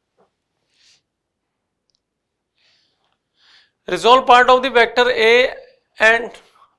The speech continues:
along vector B, ठीक है, ए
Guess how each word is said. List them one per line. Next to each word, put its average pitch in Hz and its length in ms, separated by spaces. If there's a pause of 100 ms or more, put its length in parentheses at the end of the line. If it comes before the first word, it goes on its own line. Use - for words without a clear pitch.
(120)
along 214 380
vector 220 340
B, 202 120 (840)
ठीक 214 120
है, 185 100 (2500)
ए 208 120